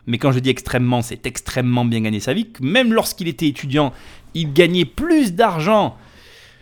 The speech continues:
que la plupart des cadres, voire des dirigeants d'entreprise qu'il <laughs> pouvait y avoir autour de lui,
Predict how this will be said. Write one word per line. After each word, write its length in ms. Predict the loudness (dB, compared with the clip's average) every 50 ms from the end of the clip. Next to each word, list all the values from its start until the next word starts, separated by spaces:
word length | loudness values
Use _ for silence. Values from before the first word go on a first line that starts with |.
| -16 -16 -16 -18 -20 -20 -20 -20 -20 -20 -20 -18 -14
que 100 | -10 -8
la 80 | -8
plupart 260 | -6 -2 0 0 0
des 120 | 0 -2 -4
cadres, 680 | -4 0 2 4 4 6 6 6 6 4 4 2 -2
voire 280 | -2 4 4 4 4 4
des 80 | 0 -2
dirigeants 580 | 0 2 4 4 6 6 4 6 6 4 4
d'entreprise 520 | 4 2 2 2 0 0 0 0 0 0 0
qu'il 140 | -4 -4
<laughs> 20 | -2
pouvait 340 | 0 0 0 2 4 4 4
y 40 |
avoir 360 | 4 4 2 4 4 4 2 2
autour 260 | -2 -4 -4 -4 -2
de 80 | 0
lui, 280 | 0 2 2 2 2 2